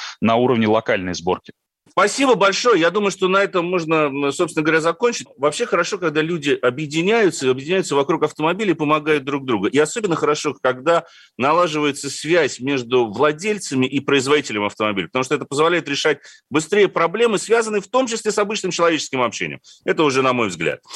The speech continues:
Speaker 2: Поэтому большое спасибо, конечно же, мы скажем прежде всего Елене Селивановой, э, как, э, такому главному, можно сказать, стержню, если позволите все-таки, Елена, так сказать, эм, клуба владельцев Mitsubishi,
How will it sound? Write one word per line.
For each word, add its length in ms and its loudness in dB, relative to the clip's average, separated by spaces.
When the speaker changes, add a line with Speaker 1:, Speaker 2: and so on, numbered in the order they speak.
Speaker 2:
Поэтому 340 2
большое 460 2
спасибо, 480 0
конечно 340 -2
же, 100 -4
мы 100 0
скажем 300 0
прежде 300 -2
всего 180 -2
Елене 640 2
Селивановой, 800 0
э, 320 4
как, 280 -2
э, 180 2
такому 420 0
главному, 800 2
можно 260 0
сказать, 260 -2
стержню, 760 0
если 200 -2
позволите 640 0
все-таки, 380 -2
Елена, 180 -2
так 180 0
сказать, 480 0
эм, 420 -2
клуба 260 0
владельцев 540 0
Mitsubishi, 600 -2